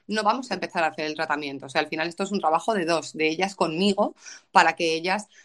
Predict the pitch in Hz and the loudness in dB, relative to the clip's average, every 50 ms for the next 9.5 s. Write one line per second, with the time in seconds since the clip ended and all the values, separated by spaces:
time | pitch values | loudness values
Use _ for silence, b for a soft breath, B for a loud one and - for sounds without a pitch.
0 | b _ 202 196 180 170 175 180 180 202 202 190 180 170 170 170 180 196 233 240 | b _ 0 0 0 2 0 -2 -2 -2 0 0 0 2 2 0 0 -2 -4 -6
1 | B B B B B _ - - 170 165 175 185 190 - 202 214 247 254 - 202 | B B B B B _ -2 2 4 4 4 4 2 2 2 2 2 2 -2 -2
2 | - 170 151 147 139 143 147 147 139 131 - 135 127 127 127 - _ - 170 165 | -2 -2 -4 -4 -2 -2 -2 -2 -2 -2 -4 -4 -4 -4 -8 -10 _ -2 2 4
3 | 170 156 - 185 202 233 254 247 214 - 170 170 175 165 - 151 147 156 170 175 | 4 4 4 4 2 2 2 0 2 2 2 2 2 2 2 2 2 4 0 0
4 | 180 175 170 165 175 - 151 143 156 170 180 190 - - 170 170 170 - - 151 | 4 6 6 6 6 4 -2 -2 0 0 0 0 2 6 6 6 6 4 -2 -6
5 | 151 160 165 180 - 185 180 175 180 185 180 170 160 165 165 170 - - - - | 0 0 0 0 0 -4 -4 -4 -4 -2 0 0 2 2 2 0 0 -2 -4 -4
6 | - 170 - _ - 143 131 B B B B B B _ 202 220 220 208 180 151 | -6 -6 -6 _ -4 -4 -4 B B B B B B _ -2 0 2 4 2 2
7 | 156 180 170 165 160 165 165 165 165 170 180 175 170 160 - 165 165 - 160 165 | 2 -2 -6 -4 -2 -2 -2 -2 -2 -4 -6 -4 -4 0 0 -2 0 0 -2 -4
8 | 165 165 165 160 - 196 196 165 160 - - 185 185 185 185 - 190 185 - 175 | -4 -6 -8 -4 -4 -2 -2 -2 -4 -2 -2 0 0 0 -2 -2 -4 -4 -4 -6
9 | - - 214 220 214 226 277 330 - | 0 2 2 4 4 2 0 0 -4